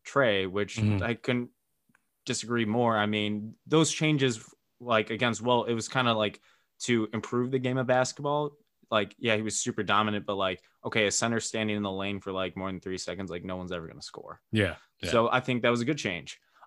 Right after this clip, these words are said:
Speaker 1: Um, in this case, I feel like it's the N B A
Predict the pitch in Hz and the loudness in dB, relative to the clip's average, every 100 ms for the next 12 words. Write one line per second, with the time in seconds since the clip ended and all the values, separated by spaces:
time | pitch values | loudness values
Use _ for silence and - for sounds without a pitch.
0 | - 120 113 110 104 98 _ - 120 165 | 2 6 6 6 2 -2 _ -2 2 4
1 | - - 101 95 - - - _ _ - | 2 2 0 0 -4 -8 -12 _ _ -2
2 | 123 131 123 120 139 104 120 113 110 110 | 0 2 4 4 2 -2 -2 0 2 4
3 | 107 104 | 4 2